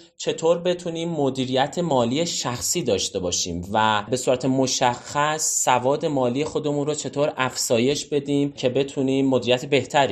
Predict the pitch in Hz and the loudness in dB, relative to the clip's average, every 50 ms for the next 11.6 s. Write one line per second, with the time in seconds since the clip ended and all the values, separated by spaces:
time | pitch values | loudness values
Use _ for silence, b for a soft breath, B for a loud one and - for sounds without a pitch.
0 | 92 90 92 107 113 113 117 117 - - 131 117 117 123 120 117 - - 107 92 | 0 -4 -4 -4 -2 0 0 0 0 2 2 4 4 4 2 0 -4 -6 -6 -4
1 | 92 92 95 90 90 90 90 - - 101 95 92 98 - - 107 101 101 - - | -4 -4 -6 -6 -6 -6 -6 -6 -6 -6 -6 -6 -6 -6 -6 -8 -8 -8 -4 -4
2 | 196 - - 160 190 190 190 180 170 - 175 160 156 156 - - 151 147 147 143 | -4 -4 -2 -2 0 2 4 2 2 2 -2 -2 -2 -2 -4 -4 -2 -2 0 0
3 | 143 131 120 123 123 117 131 127 139 135 139 127 120 131 131 123 127 131 139 147 | 2 0 0 0 -2 -6 -6 -6 -4 -2 -2 -2 0 2 2 2 2 2 2 0
4 | 143 - 131 120 117 131 139 143 143 - - 117 113 113 - - - 117 110 107 | -2 -2 -2 0 2 4 2 2 2 2 2 2 2 0 -4 -10 -4 -2 0 0
5 | 107 117 139 151 165 160 151 151 - 143 131 139 139 131 131 123 - - 135 123 | 0 0 0 2 2 2 2 0 -2 -4 0 0 0 0 0 -2 -2 0 2 2
6 | 123 123 - - 147 175 196 214 208 208 196 190 - 190 185 180 - 196 - 160 | 2 0 0 0 0 2 2 2 2 2 0 -2 -2 -2 -4 -2 -2 0 2 2
7 | 160 156 151 - - 151 147 147 131 139 147 - 175 170 - - 170 165 170 175 | 2 2 2 0 0 2 2 2 0 -2 -2 -2 -4 -4 -4 -4 -6 -6 -6 -8
8 | 170 - - 165 151 147 156 151 147 151 156 147 143 143 143 135 135 131 - 139 | -10 -8 -4 -4 0 2 2 2 2 2 0 0 0 0 2 0 0 0 -2 -2
9 | 135 135 131 127 127 127 131 - 135 127 - - - 127 123 123 123 117 117 120 | -2 -2 -2 -2 -4 -4 -6 -4 -4 -4 -4 -2 -2 -2 0 0 0 0 0 0
10 | 120 117 117 117 117 143 170 175 175 160 - - 156 151 147 - 180 - 143 135 | 2 2 2 2 0 0 0 2 2 2 2 2 0 -2 0 0 -2 -2 -2 -4
11 | 135 127 - - 139 131 131 135 139 135 - | -6 -6 -6 -4 0 4 4 4 4 2 -2